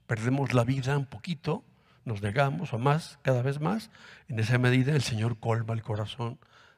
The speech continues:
de una felicidad que no se puede describir, que coincide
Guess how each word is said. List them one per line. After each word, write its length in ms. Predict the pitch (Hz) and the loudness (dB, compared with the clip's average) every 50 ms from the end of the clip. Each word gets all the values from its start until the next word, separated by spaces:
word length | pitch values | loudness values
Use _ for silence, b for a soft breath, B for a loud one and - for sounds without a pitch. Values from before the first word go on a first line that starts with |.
| B _ | B _
de 180 | - - 101 98 | -6 -4 -2 -2
una 420 | 98 101 104 101 98 101 107 - _ b b b b b b b b _ _ _ _ _ _ _ _ _ _ _ _ _ - _ _ _ _ _ _ _ _ _ _ _ | -2 -2 -2 -2 -2 -2 -4 -6 _ b b b b b b b b _ _ _ _ _ _ _ _ _ _ _ _ _ -20 _ _ _ _ _ _ _ _ _ _ _
felicidad 720 | - - 117 104 107 - - 160 123 107 101 98 107 107 - - _ _ _ _ _ _ _ _ _ _ _ _ _ _ _ _ _ _ _ _ _ _ _ _ _ _ _ _ _ _ _ | -6 -6 -4 -4 -2 -2 -2 0 0 2 0 0 -2 -4 -8 -16 _ _ _ _ _ _ _ _ _ _ _ _ _ _ _ _ _ _ _ _ _ _ _ _ _ _ _ _ _ _ _
que 100 | - 120 | -12 -8
no 80 | 101 110 | -6 -4
se 100 | - 123 | -6 -2
puede 240 | - 135 127 117 | 2 2 2 4
describir, 640 | 110 110 107 - - - 104 110 147 175 151 131 135 - - _ _ _ _ _ _ _ _ _ _ _ _ _ _ _ | 4 2 -2 0 0 -2 0 0 0 -2 -2 -4 -8 -10 -10 _ _ _ _ _ _ _ _ _ _ _ _ _ _ _
que 140 | - 117 | -8 -6
coincide 640 | 107 - 110 101 101 - - 196 175 139 - 101 - | -6 -4 -8 -6 -6 -2 0 0 0 0 -2 -8 -8